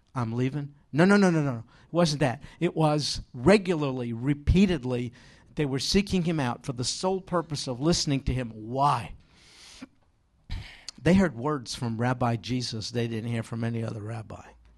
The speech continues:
You know what they heard from other rabbis? "Keep your distance." You know what they heard from Rabbi Jesus? "Come near."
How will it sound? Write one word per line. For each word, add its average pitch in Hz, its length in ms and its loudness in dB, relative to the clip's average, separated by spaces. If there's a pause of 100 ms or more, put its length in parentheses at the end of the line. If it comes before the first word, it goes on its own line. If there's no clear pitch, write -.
(380)
You 135 80 -4
know 156 100 6
what 170 120 2
they 147 140 -2
heard 151 180 2
from 139 200 -4
other 139 180 0
rabbis? 147 640 -4 (760)
"Keep - 260 -6
your 127 120 -4
distance." - 640 -10 (400)
You 143 60 -4
know 143 80 4
what 135 120 2
they 131 100 2
heard 135 240 0
from 127 260 -2
Rabbi 127 300 2
Jesus? 135 580 -2 (220)
"Come 120 200 -2
near." 101 240 -2